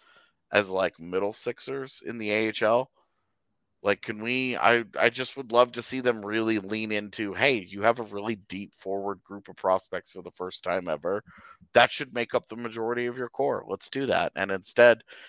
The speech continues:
it feels like they're making the prospects <laughs> fight each other for limited positions and, and just forking over, uh,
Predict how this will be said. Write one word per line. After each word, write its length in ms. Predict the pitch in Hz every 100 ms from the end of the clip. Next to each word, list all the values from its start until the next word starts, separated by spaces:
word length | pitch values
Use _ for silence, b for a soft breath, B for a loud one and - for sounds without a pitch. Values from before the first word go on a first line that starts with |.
| B B
it 120 | 113
feels 240 | - 135 117
like 120 | 113
they're 120 | 117
making 320 | 113 110 110
the 80 | 107
prospects 500 | - 113 - 107 -
<laughs> 0 |
fight 240 | - 113 117
each 260 | 107 -
other 360 | 143 135 87 - b b b -
for 100 | 117
limited 500 | 113 123 113 107 98
positions 800 | 117 104 135 - 87 87 90 - b b b _ -
and, 520 | 123 113 113 107 98 110
and 160 | 113
just 280 | 101 107 - -
forking 440 | 120 123 120 120 107
over, 600 | 110 98 98 90 92 104 _ _ _ _ _ _ _ _ _ _ _ _ _ _
uh, 200 | - 98